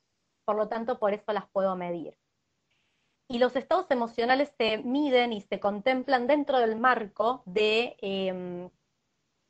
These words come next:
para mejorar la supervivencia. Es decir, las emociones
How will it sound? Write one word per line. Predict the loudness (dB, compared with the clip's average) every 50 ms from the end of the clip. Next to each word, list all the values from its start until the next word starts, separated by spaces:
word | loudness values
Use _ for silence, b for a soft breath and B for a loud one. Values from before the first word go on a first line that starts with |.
| _ 0
para | 2 2 2
mejorar | 2 0 -2 0 0 2 2 4
la | 2 0 0
supervivencia. | -2 -4 -2 -2 -2 -2 -2 -4 -4 -6 -6 -12 -12 -10 -10 -8
Es | -6
decir, | -6 -6 -8 _ -8 -8 -6 -4 -2
las | -2 -2 -2 -2 -4
emociones | -4 -2 -4 -4 -6 -10 -10 -6 -4 -2 0 0 0 0 -2 -2 -4 _